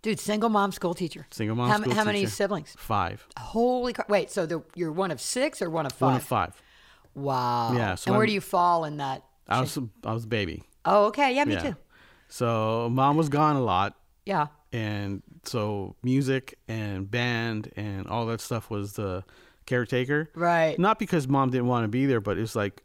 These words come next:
Speaker 1: She's
Speaker 2: by the
Speaker 1: working.
Speaker 2: She's working. By the time she got home after school, I was already home.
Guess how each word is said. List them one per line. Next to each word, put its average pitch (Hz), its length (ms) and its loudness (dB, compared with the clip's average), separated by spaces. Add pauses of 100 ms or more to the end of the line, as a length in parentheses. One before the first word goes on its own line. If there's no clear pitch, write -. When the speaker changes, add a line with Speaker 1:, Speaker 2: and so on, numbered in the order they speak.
Speaker 1:
She's 269 160 -4
Speaker 2:
by 131 60 2
the 220 60 6
Speaker 1:
working. 254 400 2
Speaker 2:
She's 107 240 -6
working. 156 460 2
By 113 140 -2
the 104 60 -2
time 117 200 -4
she 127 140 -6
got 120 180 0
home 123 180 0
after 113 220 -2
school, 151 580 0 (640)
I 127 120 2
was 143 160 2
already 117 220 2
home. 127 500 0